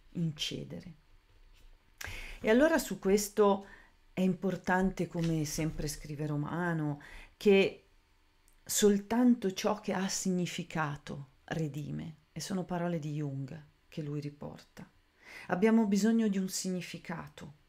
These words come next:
un significato spirituale, perché è questo di cui abbiamo bisogno, una tensione, una direzione, una trascendenza, un'apertura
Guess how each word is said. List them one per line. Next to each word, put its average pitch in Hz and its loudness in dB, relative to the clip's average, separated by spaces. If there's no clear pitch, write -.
un 190 -4
significato 214 0
spirituale, 190 -4
perché 208 0
è 202 -2
questo 208 -2
di 160 -12
cui 151 -10
abbiamo 147 -6
bisogno, 147 -8
una 185 0
tensione, 175 0
una 175 -2
direzione, 170 -4
una 180 -6
trascendenza, 175 -6
un'apertura 196 0